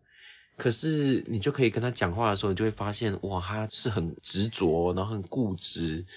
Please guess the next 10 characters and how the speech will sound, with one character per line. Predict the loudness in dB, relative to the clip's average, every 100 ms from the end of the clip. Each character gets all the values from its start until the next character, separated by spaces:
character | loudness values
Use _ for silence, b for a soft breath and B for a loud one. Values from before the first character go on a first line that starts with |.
| B B
反 | 0 4
正 | 4 4
就 | 4
蛮 | 4 4
土 | 2 -4 -2
星 | -2 0 2
的。 | 0 0 -10 -14 _ _ _ _ _ _ -6
嗯， | -4 -4 -10 -16 _ _ -18
有 | -12 -6
点 | -4 -6